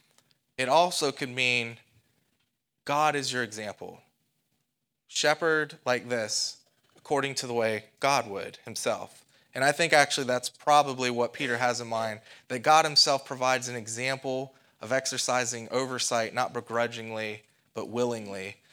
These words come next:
Again, kind of rooting pastoring into the sweet, warm mercy and love of God seen through Jesus, going back to what he just said. Jesus restored Peter willingly,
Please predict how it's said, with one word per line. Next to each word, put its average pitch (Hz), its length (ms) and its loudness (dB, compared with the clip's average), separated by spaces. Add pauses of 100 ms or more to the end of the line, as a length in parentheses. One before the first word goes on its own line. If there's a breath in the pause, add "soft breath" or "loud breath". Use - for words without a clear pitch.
(120 soft breath)
Again, 143 300 2
kind 160 200 0
of 139 200 -2
rooting 160 420 0
pastoring 139 720 -2
into 135 260 -6
the 120 100 -6
sweet, 143 380 0
warm 123 280 -4
mercy 120 400 -2
and 107 140 -8
love 117 480 0 (340)
of 110 160 -8
God 110 320 0
seen 123 300 -4
through 110 160 -10
Jesus, 98 720 -4
going 120 240 -4
back 113 280 -2
to 123 140 -6
what 113 240 -2
he 120 120 -12
just 120 360 -2
said. 95 360 -4 (380 soft breath)
Jesus 156 480 0
restored 135 520 -2
Peter 117 240 -6
willingly, 123 720 -4